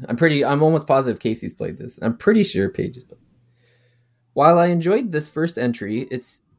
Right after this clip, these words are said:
while I enjoyed the first entry, it seemed to rely too heavily on farming for particular materials and crafting absolutely everything.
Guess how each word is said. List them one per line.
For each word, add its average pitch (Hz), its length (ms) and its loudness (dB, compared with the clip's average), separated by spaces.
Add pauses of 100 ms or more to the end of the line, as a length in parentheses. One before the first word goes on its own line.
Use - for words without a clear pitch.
while 165 260 6
I 139 120 0
enjoyed 160 500 0
the 143 60 -4
first 185 320 -4
entry, 113 380 -4
it 139 120 -6
seemed 214 260 -4
to 190 100 -8
rely 135 260 0
too 196 260 -4
heavily 175 420 0
on 160 160 -2
farming 135 460 -2
for 117 120 -8
particular 151 420 -6
materials 127 680 -2
and 117 120 -10
crafting 147 480 -2
absolutely 135 580 -2
everything. 139 460 -2